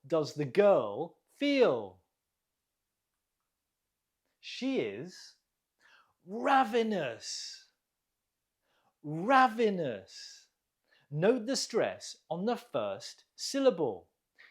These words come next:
Can you listen and repeat? Ravenous.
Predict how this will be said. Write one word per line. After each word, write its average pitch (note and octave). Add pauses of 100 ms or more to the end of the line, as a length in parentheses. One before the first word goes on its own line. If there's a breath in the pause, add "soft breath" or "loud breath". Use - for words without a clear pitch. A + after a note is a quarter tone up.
(120)
Can C4+
you C4
listen A#3 (120)
and C3
repeat? F#3+ (760)
Ravenous. A3